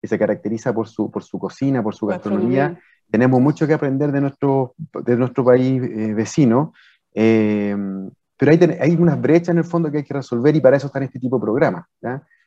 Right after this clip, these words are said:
Speaker 1: Eh, para eso existe esta colaboración público-privada, para en conjunto, ¿cierto? Ir a resolver esa,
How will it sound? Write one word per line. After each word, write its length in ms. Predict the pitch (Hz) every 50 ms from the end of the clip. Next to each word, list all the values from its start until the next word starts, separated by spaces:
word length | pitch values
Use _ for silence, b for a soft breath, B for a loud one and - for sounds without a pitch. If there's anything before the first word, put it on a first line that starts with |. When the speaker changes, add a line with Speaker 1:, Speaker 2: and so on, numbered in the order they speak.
| _ _ _
Speaker 1:
Eh, 340 | - 98 104 104 104 107 113 -
para 140 | 107 113
eso 120 | 123 120 131
existe 460 | 127 - 139 127 117 - 131 113 -
esta 160 | - - 127
colaboración 600 | 113 120 117 113 107 110 107 104 - - 131 127
público-privada, 760 | - 135 127 123 123 113 113 101 - 113 127 135 131 123 113
para 260 | - 101 104 104 101 110
en 100 | 107 110
conjunto, 760 | - 101 98 - - - 202 226 208 - - - 127 151 165
¿cierto? 300 | - - 123 123 _ 139
Ir 80 | 135 123
a 60 | 120
resolver 420 | 123 120 - - 110 107 131 135
esa, 300 | 139 131 - 143 135 -